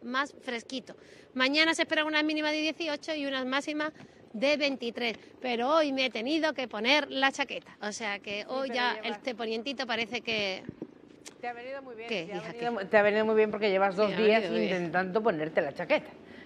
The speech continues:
Speaker 2: Y ya por lo menos hoy te,
Speaker 1: Sí,
Speaker 2: hoy te,
Speaker 1: sí.
Speaker 2: hoy te ha servido,
Speaker 1: Además que
Speaker 2: hoy
Speaker 1: la
Speaker 2: te
Speaker 1: traigo para nada.
Speaker 2: Ya, bueno, pero tú la traes y dices, "No me la pongo, y no me la pongo". Pues ya te la has
Speaker 1: No,
Speaker 2: puesto.
Speaker 1: pues hoy me la he tenido que poner. Agradezco
Speaker 2: Venga,
Speaker 1: de haberla traído.
Speaker 2: veintitrés
Speaker 1: Bueno, vamos con las
Speaker 2: grados de,
Speaker 1: farmacias de guardia.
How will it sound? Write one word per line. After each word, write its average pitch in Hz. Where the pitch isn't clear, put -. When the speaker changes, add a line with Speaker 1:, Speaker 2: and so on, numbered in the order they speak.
Speaker 2:
Y 131
ya 139
por 151
lo 156
menos 165
hoy 156
te, 170
Speaker 1:
Sí, -
Speaker 2:
hoy 190
te, 202
Speaker 1:
sí. -
Speaker 2:
hoy 226
te 233
ha 220
servido, 180
Speaker 1:
Además 214
que 302
Speaker 2:
hoy -
Speaker 1:
la 190
Speaker 2:
te 208
Speaker 1:
traigo 247
para 233
nada. 302
Speaker 2:
Ya, 180
bueno, 247
pero 165
tú 151
la 190
traes 214
y 240
dices, 180
"No 170
me 175
la 175
pongo, 302
y 185
no 170
me 175
la 180
pongo". 247
Pues 160
ya 165
te 156
la 143
has 151
Speaker 1:
No, 302
Speaker 2:
puesto. 339
Speaker 1:
pues 294
hoy 370
me 370
la 330
he 330
tenido 320
que 294
poner. 185
Agradezco 240
Speaker 2:
Venga, 302
Speaker 1:
de 277
haberla 269
traído. 285
Speaker 2:
veintitrés 269
Speaker 1:
Bueno, 294
vamos 285
con 262
las -
Speaker 2:
grados 240
de, 240
Speaker 1:
farmacias 269
de 277
guardia. 269